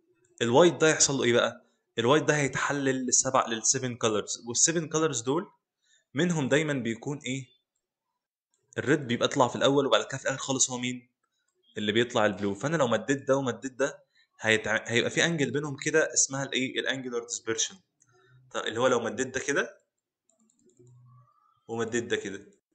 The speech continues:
فالأنجل دي أهي، لو الأنجل دي صغيرة، معناها إن هو ال-، ال-، ال-، بيفرق الألوان بشكل إيه؟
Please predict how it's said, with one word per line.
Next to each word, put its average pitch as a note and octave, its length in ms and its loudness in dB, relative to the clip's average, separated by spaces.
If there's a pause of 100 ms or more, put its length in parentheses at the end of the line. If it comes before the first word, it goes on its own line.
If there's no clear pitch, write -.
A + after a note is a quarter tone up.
(600)
فالأنجل C#3 440 -6
دي A#2 120 -2
أهي، A2 160 -6
لو G#2+ 140 0
الأنجل D3+ 340 -4
دي D#3+ 80 -6
صغيرة، C#3 560 -6 (540)
معناها A#2+ 420 -4
إن A#2 160 -10
هو B2+ 340 -6
ال-، C3 80 -6 (480)
ال-، - 340 -2
ال-، G#2+ 460 -8
بيفرق A2 460 4
الألوان A2+ 460 0
بشكل C3+ 340 -6
إيه؟ B2+ 320 -6